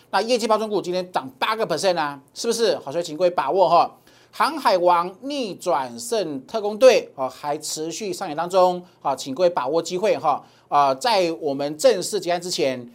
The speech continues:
你都可以参与，你都来得及。你上周没有来的，你本周都有机会来。为什么？因为下周才正式真正的扣低值，所以请各位一定要把握机会哈。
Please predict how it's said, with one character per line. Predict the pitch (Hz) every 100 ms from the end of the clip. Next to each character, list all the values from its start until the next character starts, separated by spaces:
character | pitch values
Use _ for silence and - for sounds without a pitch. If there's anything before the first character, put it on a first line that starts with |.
| _ -
你 | 156
都 | - -
可 | 311 190
以 |
参 | 135 185 180
与， | 160 120 - _
你 | 139
都 | 135 180 190
来 | 185 131 147
得 | 180
及。 | 180 131 107 -
你 | 139
上 | 139 277 220
周 | 190 220
没 | 190 208
有 | 185
来 | 160
的， | 143 175 151 - -
你 | 151
本 | 151 143
周 | 120 160 156 151 - _
都 | 208 196 196
有 | 170 120
机 | - 170
会 | 180
来。 | 139 120 107 -
为 | 240
什 | 196
么？ | 165 165 -
因 | 180
为 | 190 170 - _
下 | - - 339 240 175
周 | 214 202 190 196
才 | - 131 131
正 | 131 - 202 135
式 | - 202 135 -
真 | 180 170
正 | 180 147
的 | 127
扣 | 107 180
低 | 135 156 156
值， | 127 110 101
所 | - 170
以 |
请 | -
各 | 131 170
位 | 147 147
一 |
定 | 180 196
要 | 170
把 | 139
握 | 127
机 | 151 170
会 | 180 156
哈。 | 151 -